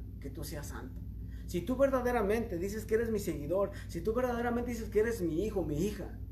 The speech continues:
entonces yo demando de ti que vivas en santidad. Demando de ti que ese sacerdote de ese templo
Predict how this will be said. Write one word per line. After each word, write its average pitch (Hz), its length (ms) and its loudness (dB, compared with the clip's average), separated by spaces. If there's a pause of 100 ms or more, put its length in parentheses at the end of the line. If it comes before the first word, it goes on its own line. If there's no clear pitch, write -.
(220)
entonces 175 320 -2
yo 208 140 6
demando 170 540 2
de 139 120 -4
ti 185 340 -6 (200)
que 151 100 -4
vivas 180 300 4
en 156 100 -2
santidad. 131 560 -6 (1160)
Demando 220 420 2
de 220 160 8
ti 254 460 -2 (420)
que - 400 -4
ese 180 160 -6
sacerdote 196 880 -2 (140)
de 151 100 -6
ese 180 160 0
templo 175 560 -2